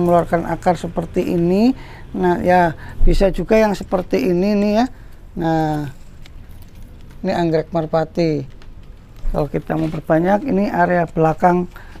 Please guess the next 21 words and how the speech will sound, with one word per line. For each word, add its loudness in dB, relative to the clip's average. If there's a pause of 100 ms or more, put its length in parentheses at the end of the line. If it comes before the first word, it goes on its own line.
tempatnya 0
untuk 0
kumis 0
sampai -2
ke -18
belakang 2
ya. 4 (960)
Dari 2
desain, 4 (400)
inilah 4
berbagai 0
macam 2
tanaman 0
di -6
tempatnya -6
untuk -6
kumis -2 (480)
ya, -2 (240)
dari 2
aglonema 2 (560)
semuanya. 2